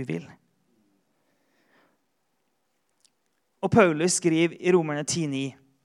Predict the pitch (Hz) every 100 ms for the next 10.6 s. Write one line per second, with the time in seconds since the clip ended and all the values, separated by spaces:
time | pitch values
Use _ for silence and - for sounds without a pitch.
0 | _ 156 208 190 160 170 160 135 135 -
1 | 165 165 143 135 - - - - - 175
2 | 226 277 - - _ _ - 196 208 220
3 | 208 233 233 247 196 170 196 202 170 170
4 | 190 190 190 160 185 185 185 185 220 -
5 | 190 180 175 180 151 196 196 - - 160
6 | 143 165 170 180 165 165 180 156 156 233
7 | - - - 175 170 160 143 143 156 160
8 | - - - _ _ _ _ _ _ _
9 | _ - - - - 247 - - 170 208
10 | 196 196 202 180 196 285